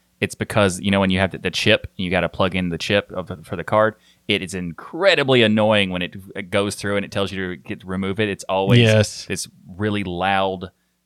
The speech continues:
Speaker 1: awful
Speaker 2: Or you removed
Speaker 1: sound.
Speaker 2: it too soon,
Speaker 1: And I
Speaker 2: or you didn't, you know, whatever. You left it in too
Speaker 1: <laughs>
Speaker 2: long. There's all
Speaker 1: Exactly.
Speaker 2: these little things, yeah.
Speaker 1: Yeah, exactly. And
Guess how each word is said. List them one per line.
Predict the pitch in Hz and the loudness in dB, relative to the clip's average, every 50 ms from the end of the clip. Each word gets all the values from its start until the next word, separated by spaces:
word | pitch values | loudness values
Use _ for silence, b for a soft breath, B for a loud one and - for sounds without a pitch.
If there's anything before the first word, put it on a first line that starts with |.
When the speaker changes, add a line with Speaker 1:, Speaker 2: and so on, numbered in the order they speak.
| _ _ _ - | _ _ _ -10
Speaker 1:
awful | 98 101 - 151 | -4 0 2 4
Speaker 2:
Or | 156 | 4
you | 165 165 160 | 4 4 4
removed | 156 156 151 151 151 - - | 2 2 2 2 2 0 -2
Speaker 1:
sound. | |
Speaker 2:
it | 135 104 - | -4 -2 0
too | - 151 143 | 0 0 0
soon, | 139 - - 151 143 139 | 0 0 2 2 4 4
Speaker 1:
And | 131 | 4
I | 120 120 117 | 4 4 4
Speaker 2:
or | 123 | 2
you | 127 131 135 139 139 | 2 2 2 2 2
didn't, | 143 143 139 139 | 2 0 0 0
you | 139 | 0
know, | 135 131 123 120 117 - | 0 0 0 -2 -4 -6
whatever. | - 127 135 131 127 123 117 110 110 110 | -6 -4 -2 0 0 0 -2 -2 -4 -2
You | 110 113 | 0 2
left | 127 139 135 - - | 2 2 2 2 2
it | 139 | 2
in | 139 139 131 | 4 2 2
too | - - 143 | 2 2 4
Speaker 1:
<laughs> | |
Speaker 2:
long. | 139 135 131 131 127 117 113 | 4 6 6 4 4 4 2
There's | 113 104 117 123 | 2 2 2 4
all | 127 131 | 4 4
Speaker 1:
Exactly. | 127 131 | 4 2
Speaker 2:
these | 123 120 | 2 0
little | 127 123 123 | 0 0 0
things, | 117 - - 117 113 107 104 98 - 123 | 0 -2 -2 -2 -2 -2 -4 -6 -8 -10
yeah. | 104 98 92 - _ _ _ _ _ | -10 -10 -10 -14 _ _ _ _ _
Speaker 1:
Yeah, | 139 117 101 92 | -6 -4 -2 -2
exactly. | 87 87 - - 104 98 95 101 87 85 73 | -2 -2 -2 0 0 2 2 0 -2 -2 -2
And | 101 101 104 | -2 -2 -2